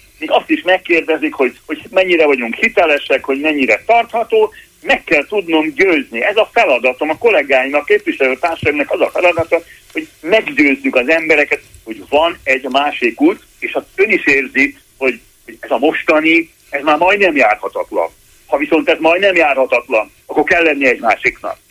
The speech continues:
Most ezt a másikat akarjuk, hogy mondjam, népszerűsíteni, és azt is, hogy, hogy tudjuk, hogy ez a, hogy, hogy ez a mostan-, a mostani, ez biztos, hogy hosszú távon nem mehet.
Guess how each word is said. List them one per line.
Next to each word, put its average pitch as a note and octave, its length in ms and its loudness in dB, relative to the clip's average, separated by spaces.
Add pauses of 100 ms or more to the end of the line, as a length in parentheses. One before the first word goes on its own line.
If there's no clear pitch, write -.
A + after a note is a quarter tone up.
(120)
Most D3 180 -6
ezt A3 260 -2
a D3+ 60 6
másikat D3+ 520 0
akarjuk, A#2+ 580 0 (300)
hogy B2+ 120 -8
mondjam, A#2+ 440 -2 (440)
népszerűsíteni, C3 1120 -2 (560)
és E3 120 -4
azt F#3 260 0
is, D#3 160 2
hogy, D3 260 0 (160)
hogy C#3 120 -14 (120)
tudjuk, - 560 -4
hogy C3+ 140 -2
ez C3 120 2
a, C3+ 240 0
hogy, D3 120 -6
hogy D#3 220 -2
ez E3 140 -2
a F3 60 0
mostan-, F#3 480 -2
a D3+ 80 -6
mostani, G3+ 380 -4
ez E3+ 100 -6
biztos, G3 440 -4
hogy - 220 2 (580)
hosszú G3+ 240 -2
távon F3 320 0
nem G3+ 200 2
mehet. A2+ 420 0